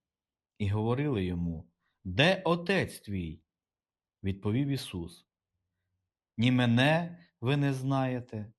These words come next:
ні Отця мого. Якби ви мене знали, то знали б і Отця мого».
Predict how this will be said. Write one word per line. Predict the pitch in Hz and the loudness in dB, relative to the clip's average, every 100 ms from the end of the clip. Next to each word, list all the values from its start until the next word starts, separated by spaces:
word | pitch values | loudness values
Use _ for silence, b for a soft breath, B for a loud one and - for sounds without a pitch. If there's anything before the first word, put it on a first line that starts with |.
| _ _ - | _ _ -4
ні | 117 117 | 2 4
Отця | 95 - - 113 127 | 2 -2 -4 -2 0
мого. | 135 120 110 104 104 _ _ _ b b b | -2 -4 -6 -8 -10 _ _ _ b b b
Якби | 131 139 185 | 2 6 6
ви | 185 | 6
мене | 175 175 185 175 | 6 4 4 4
знали, | 156 175 196 180 | 4 6 6 4
то | 180 156 | 4 2
знали | 135 147 170 165 | 4 4 4 4
б | 165 | 0
і | 147 | -4
Отця | 160 170 - 131 95 | -2 -2 -4 -2 -2
мого». | 85 80 76 - | -4 -8 -14 -20